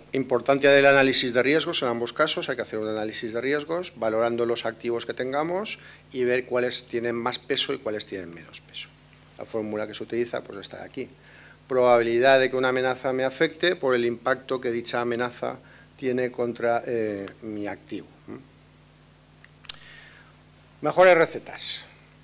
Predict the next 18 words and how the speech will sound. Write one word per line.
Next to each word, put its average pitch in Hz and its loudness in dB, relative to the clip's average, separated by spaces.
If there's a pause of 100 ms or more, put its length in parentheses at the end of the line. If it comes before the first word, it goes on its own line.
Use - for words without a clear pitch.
(280)
Entonces, - -4
esto 139 0
cuando 143 4
estaba 139 6
preparando 143 6
la 139 8
presentación, 160 2 (360)
me 117 -8
acordé 120 -2
del, 135 2 (800)
eh, 120 4
el 113 2
anuncio 131 0
este 120 -6
que 120 -2
está 113 -2
saliendo 131 -4
en, 107 -8